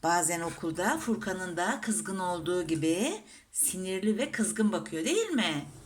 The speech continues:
Peki. Peki bu duygu, bu ifadeyi söyler misin bakalım? Buradaki çocuk ne yapıyor? Bu da Onur olsun.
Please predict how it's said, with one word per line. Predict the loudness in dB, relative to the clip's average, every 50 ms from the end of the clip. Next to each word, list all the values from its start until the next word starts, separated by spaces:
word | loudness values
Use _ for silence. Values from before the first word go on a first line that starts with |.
| -18 -20 -20 -20 -20 -20 -20 -20 -20 -20 _ _ -14 -8
Peki. | -6 -4 -2 0 -2 -2 -4 -4 -2 0 2 4 4 4 2 0 -2 -6 -10 -12 -16 -18 -18 -18 -18 -16 -16 -12 -4 -2 0 0 0 -2 -4 -4 -4 -6 -8 -4 0
Peki | 2 4 4 4 4
bu | 4 4 6
duygu, | 6 6 8 8 8 8 8 6 4 4 4
bu | 4
ifadeyi | 4 4 4 6 6 6 8 8 8 6 6
söyler | 6 4 4 6 6 4 4 2
misin | 2 0 -2 0 0 -2
bakalım? | 0 0 0 0 2 2 4 4 4 2 0 -4 -10 -16 -18 -12 -2 0
Buradaki | 4 4 4 4 4 2
çocuk | 0 2 2 2 2 2
ne | 2 2 4
yapıyor? | 2 0 0 0 0 2 4 6 6 6 6 6 4 2 0 -6 -10 -20 -20 -20 -20 _ _ 0 2
Bu | 4 6
da | 6 6
Onur | 8 6 6 6
olsun. | 4 2 2 2 0 0 0 2 2 2 2 0